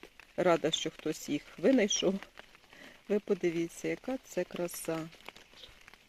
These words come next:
І розквітає такий зеленковатий колір, це лаймлайт. І потім верхівочки такі довго зелені зберігаються, чисто білий.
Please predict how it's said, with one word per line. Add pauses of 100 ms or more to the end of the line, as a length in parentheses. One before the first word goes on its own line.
(640)
І
розквітає (1000)
такий
зеленковатий
колір,
це (280)
лаймлайт. (2750)
І
потім
верхівочки
такі
довго
зелені
зберігаються,
чисто
білий.